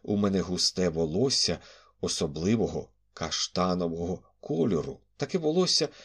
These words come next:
вважається дуже гарним. Тому я не збиралася так просто жертвувати ним. «Боюся,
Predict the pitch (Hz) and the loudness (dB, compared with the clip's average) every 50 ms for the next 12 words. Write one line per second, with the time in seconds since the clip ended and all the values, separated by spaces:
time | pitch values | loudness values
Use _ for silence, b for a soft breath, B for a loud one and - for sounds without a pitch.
0 | B - - 85 95 95 - 107 107 107 104 - - 104 98 107 110 110 110 101 | B -12 -6 -2 0 2 2 4 4 4 4 4 2 0 0 0 0 0 0 -2
1 | - 160 170 160 120 - 71 - - - _ _ _ _ _ _ _ _ _ _ | -2 -4 -4 -4 -4 -6 -8 -10 -12 -16 _ _ _ _ _ _ _ _ _ _
2 | _ _ _ _ _ - 87 85 82 85 85 85 82 85 82 76 76 76 87 92 | _ _ _ _ _ -2 -2 0 2 2 2 2 2 2 0 -2 -2 0 0 2
3 | 123 135 120 90 - - 82 - 85 73 - _ - - 90 123 240 - - - | 4 4 4 2 2 0 -2 -6 -8 -10 -10 _ -8 -4 -2 -2 -2 -2 -2 -2
4 | 175 B B B B B B B - 80 71 67 76 80 82 82 - - 95 92 | -2 B B B B B B B -8 -6 -4 -2 -2 -2 -2 -4 -4 -4 -4 -2
5 | 92 95 90 - 101 - - _ _ _ _ - 80 80 80 71 - - - _ | -2 -2 -2 -2 -4 -6 -6 _ _ _ _ -12 -8 -8 -6 -8 -8 -12 -18 _
6 | _ _ _ _ _ _ - - 98 107 123 156 175 85 85 85 - - 139 143 | _ _ _ _ _ _ -12 -6 0 2 2 4 4 2 0 0 0 0 -2 -2